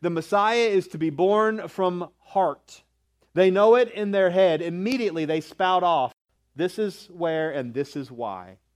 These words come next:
These men have knowledge, but they have no faith. They're not looking for the Messiah. They don't believe that he's come,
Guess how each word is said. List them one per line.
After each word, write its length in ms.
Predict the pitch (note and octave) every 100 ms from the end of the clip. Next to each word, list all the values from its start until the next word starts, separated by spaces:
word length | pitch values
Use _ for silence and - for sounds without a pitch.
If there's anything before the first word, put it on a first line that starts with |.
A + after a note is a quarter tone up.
| _ _ _
These 360 | B2 F3 A3 F3
men 580 | D#3 C#3+ C#3+ C#3+ D3+ C#3+ _ _ _ _ _
have 240 | D3+ C3
knowledge, 920 | C3+ D3 E3 C#3+ G2+ G2+ A#2 - - _ _ _ _ _
but 120 | A2
they 100 | A#2
have 240 | A2 B2 A#2
no 180 | A#2+ A#2
faith. 380 | C3+ A#2+ - _ _ _ _ _
They're 120 | C#3+
not 200 | C#3+ C#3
looking 640 | C3 D3+ E3+ F3 F3 F3 F3+ _
for 160 | - F3
the 80 | F3
Messiah. 640 | E3+ - F3 F3 F3 E3+ E3 _ _ _ _ _
They 140 | C#3
don't 240 | C#3+ C#3 B2+
believe 600 | B2 B2 D#3 F3 F3+ D#3+ -
that 160 | C3+
he's 220 | B2 A2+ -
come, 520 | E3 D#3+ D#3+ D#3+